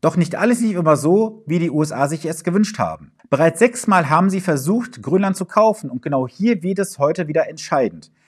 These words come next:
Erste Annäherungen kamen bereits achtzehnhundertsiebenundsechzig und kurz nach dem Zweiten Weltkrieg machte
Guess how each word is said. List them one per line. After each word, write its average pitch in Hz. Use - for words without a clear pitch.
Erste 226
Annäherungen 165
kamen 160
bereits 143
achtzehnhundertsiebenundsechzig 170
und 120
kurz 208
nach 156
dem 156
Zweiten 135
Weltkrieg 165
machte 156